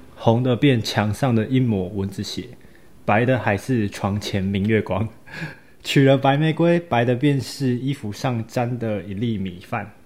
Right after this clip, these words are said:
红的却是心口上一颗朱砂痣。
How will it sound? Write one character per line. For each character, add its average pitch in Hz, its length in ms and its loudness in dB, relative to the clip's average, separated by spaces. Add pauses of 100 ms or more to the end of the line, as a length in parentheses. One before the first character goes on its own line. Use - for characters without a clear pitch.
(440)
红 117 240 0
的 127 140 0
却 139 200 0
是 123 300 0
心 135 320 -2
口 104 220 -4
上 113 340 -4
一 127 80 -6
颗 113 420 -2 (140)
朱 117 180 -4
砂 107 280 -4
痣。 104 320 -12